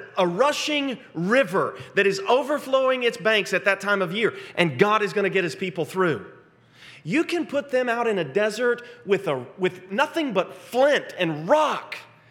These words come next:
and God is gonna give his people water. So I would invite you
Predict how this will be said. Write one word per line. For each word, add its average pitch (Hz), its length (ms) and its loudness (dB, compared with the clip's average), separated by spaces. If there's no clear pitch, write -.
and 139 160 -10
God 208 240 0
is 156 100 -6
gonna 160 160 -4
give 143 140 -4
his 131 100 -8
people 131 300 -8
water. 139 400 -8
So - 160 -4
I 208 140 -2
would 311 100 -2
invite 175 380 -2
you 117 360 -4